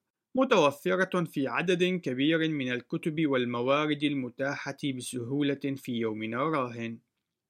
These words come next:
لذلك فلنقم بتقديم أسباب لما نؤمن به، وذلك أثناء مناقشة المواضيع المذكورة أعلاه.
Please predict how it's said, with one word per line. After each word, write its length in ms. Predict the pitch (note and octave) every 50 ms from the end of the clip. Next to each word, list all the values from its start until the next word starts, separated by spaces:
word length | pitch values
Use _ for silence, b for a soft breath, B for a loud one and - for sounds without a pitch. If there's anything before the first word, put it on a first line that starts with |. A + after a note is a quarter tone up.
| _ _ _ _ _ _ _ -
لذلك 720 | - E3+ F3+ F3+ A3+ B3+ C4 B3+ B3+ B3 - - B3+ B3
فلنقم 680 | A3 A#3+ - F#3 G3 G3+ G#3 G#3+ G3 - G3 G3 F#3+ F3+
بتقديم 680 | E3+ D#3 - D3+ C#3 - C#3+ C3+ D3 E3+ E3+ E3 D#3+ D3+
أسباب 680 | - - B2+ - - - C3 C#3 D#3+ F3+ F#3 E3+ F3
لما 480 | F3+ F3+ F3 D#3 D#3 C#3+ C#3 C3 B2+ B2
نؤمن 520 | B2 C3 A#2+ - B2 B2 A#2+ A#2 A#2+ A#2+
به، 400 | B2 D#3 E3 D#3+ E3+ F3 F3 E3+ _ _ _ _ _ _ _ _ _ - -
وذلك 600 | D3 D3 D3+ F#3 G#3+ A#3 A#3 A3+ A3+ A3 - A3
أثناء 640 | G3+ F#3 D3+ - - - D3 D#3 E3 E3 E3+ E3+ D#3+
مناقشة 720 | D3+ C#3+ C3+ C3 C3 C3 B2+ - - D3+ C#3 E3 D#3 - -
المواضيع 760 | D3+ C#3+ C#3+ C3+ C3 C3 B2+ B2+ A#2+ A#2+ C3 D3 C#3+ C#3 B2+
المذكورة 720 | C3 C3+ C3 B2 B2+ A#2+ - - _ - A#2+ A2 - A2 - - - - -
أعلاه. 540 | D3 D3+ D3+ C#3 A#2 G#2+ A2 A#2 A#2+ -